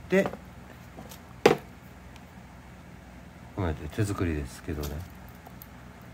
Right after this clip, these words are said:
これで十分ですよ。そしたらね、餌も倍持ちますからね。あと、かさ増しにパン粉、パン粉を入れることも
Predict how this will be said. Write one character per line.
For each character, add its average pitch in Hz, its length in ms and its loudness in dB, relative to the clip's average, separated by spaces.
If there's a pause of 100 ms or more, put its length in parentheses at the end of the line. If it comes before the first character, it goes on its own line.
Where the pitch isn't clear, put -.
(560)
こ 202 60 8
れ 160 200 12
で 90 40 6
十 98 440 8
分 110 180 6
で 85 80 6
す 76 80 -4
よ。 - 60 -12 (1700)
そ - 40 -12
し - 40 -2
た 113 40 6
ら 95 100 10
ね、 82 220 6
餌 98 220 8
も 95 120 10
倍 85 220 10
持 82 140 8
ち 76 120 0
ま 76 120 8
す - 80 -2
か 80 100 4
ら 71 80 2
ね。 76 160 4 (680)
あ 107 100 10
と、 113 160 10 (120)
か - 120 4
さ 107 80 6
増 98 100 12
し 92 140 6
に 95 160 8 (180)
パ 113 140 12
ン 104 60 12
粉、 - 200 10 (920)
パ 92 80 10
ン 87 80 8
粉 92 160 8
を 90 80 10
入 85 80 6
れ 78 140 6
る 78 140 4
こ 85 140 0
と 82 120 2
も 80 140 6